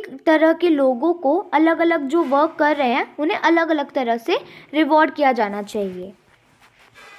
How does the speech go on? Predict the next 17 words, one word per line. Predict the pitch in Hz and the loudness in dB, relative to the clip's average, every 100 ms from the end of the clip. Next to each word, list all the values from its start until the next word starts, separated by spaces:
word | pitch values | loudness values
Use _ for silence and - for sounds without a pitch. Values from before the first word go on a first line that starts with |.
| - - _ _ 370 | -20 -20 _ _ 4
For | 440 440 | 4 4
justice | 302 294 370 381 | 2 2 0 0
in | 392 415 | 0 -2
society, | - 311 285 262 285 254 294 - - - | -2 0 2 0 -2 -6 -8 -12 -16 -2
the | 294 | -2
principle | 302 339 370 381 466 466 440 | 0 -2 -2 0 2 4 4
of | 440 | 4
equal | 320 285 339 339 | -2 -2 0 0
treatment | 311 226 240 285 294 | 0 -4 -2 -2 -2
needs | 277 302 - | -4 -6 0
to | 359 | 2
be | 339 | 2
balanced | 233 233 233 339 349 | 2 2 2 -2 -6
with | 262 254 294 | -6 -6 -4
principle | 277 247 277 277 | -4 -4 -4 0
of | 302 339 285 | 0 0 -6
proportionality। | - 220 220 240 214 190 190 196 | -2 -2 -2 -6 -6 -8 -10 -12